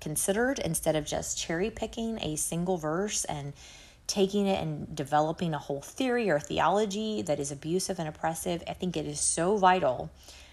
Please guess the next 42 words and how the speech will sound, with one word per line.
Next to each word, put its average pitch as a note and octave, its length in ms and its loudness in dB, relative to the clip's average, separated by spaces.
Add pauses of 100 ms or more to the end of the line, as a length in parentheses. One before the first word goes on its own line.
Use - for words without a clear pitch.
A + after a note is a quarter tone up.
(120)
that E3 260 6
we F3+ 160 4
know D#3+ 260 2
the D3 160 2
God F#3+ 640 8
of C#3+ 300 2
the C#3+ 100 0
word G#2+ 540 -2 (720)
above D#3 440 4
and D3 140 -4
beyond C#3 480 -4
the D3 140 -6
word C#3+ 240 -2
of C#3+ 140 -10
God, - 380 0
okay? G#3 420 -2
That A3 260 6
is E3+ 180 2
so D#3 360 0
cru-, D#3 260 -6 (100)
crucial. - 480 -2
We F#3 80 -2
have - 320 -8
to G3+ 100 -2
know D#3 280 -2 (100)
who D#3+ 160 -2
he D#3+ 200 -10
is. - 300 -8
We F#3 60 -6
have F#3 140 -6
to G3 100 -4
know D#3+ 160 -2
his D3+ 180 -8
heart. - 420 -4 (640)
And D#3+ 180 -2
so A3 360 4
often G#3 480 4
the D3 100 -4
sermons G3+ 600 -2
that - 140 2
we D#3+ 120 -2
hear, F3+ 480 -2